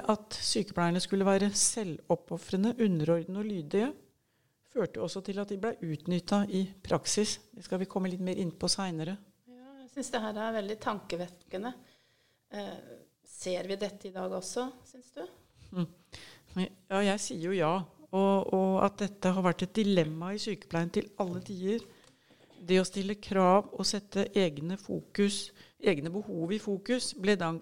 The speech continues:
Speaker 1: den gangen sett på som å sette pasienten i annen rekke.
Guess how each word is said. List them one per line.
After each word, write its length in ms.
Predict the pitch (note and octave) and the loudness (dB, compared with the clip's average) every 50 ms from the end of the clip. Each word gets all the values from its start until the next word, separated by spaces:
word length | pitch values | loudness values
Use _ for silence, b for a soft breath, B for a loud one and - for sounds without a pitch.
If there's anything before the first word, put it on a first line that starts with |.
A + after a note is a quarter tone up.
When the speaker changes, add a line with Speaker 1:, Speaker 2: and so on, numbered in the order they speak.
| - | -4
Speaker 1:
den 280 | F3+ D#3+ F#3+ F3+ E3+ E3+ | 2 4 4 4 4 2
gangen 360 | F3+ F3+ F3+ F#3+ G#3+ A3 A3+ A3 b b b b b - | -2 -2 -2 -2 -2 -2 -4 -6 b b b b b -8
sett 360 | - - G3+ E3+ E3 - - | -2 0 0 0 0 -2 -6
på 100 | - G3 | -6 -4
som 160 | G3 G#3+ G3 G3 | -2 -2 0 0
å 80 | G#3 | 2
sette 280 | G3+ - G#3 - - - | 2 0 0 -2 -2 -2
pasienten 800 | - E3+ - - G#3+ G#3 G3 E3+ D#3 D3+ - - - G3+ G#3+ G#3+ G#3+ G#3 | 0 0 2 2 2 2 0 0 -2 -4 -8 -6 -2 0 0 0 2 0
i 80 | G3 - - | 0 2 4
annen 420 | - G#3 G3 E3 D#3+ E3+ F#3 G3+ G#3+ B B B B B B B B - | 6 6 6 6 6 6 4 2 0 B B B B B B B B -2
rekke. 460 | G3 G#3 G#3 - - - - G#3+ A#3 | 0 0 0 0 -2 0 4 4 4